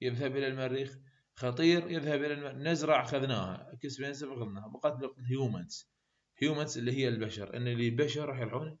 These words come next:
للمريخ هيك يعني. طيب.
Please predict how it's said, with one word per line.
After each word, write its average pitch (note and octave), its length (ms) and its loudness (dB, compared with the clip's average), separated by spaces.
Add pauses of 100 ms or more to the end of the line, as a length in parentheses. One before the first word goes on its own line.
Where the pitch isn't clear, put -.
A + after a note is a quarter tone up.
للمريخ A2 720 -2
هيك - 200 -14
يعني. - 180 -20 (4000)
طيب. - 280 -12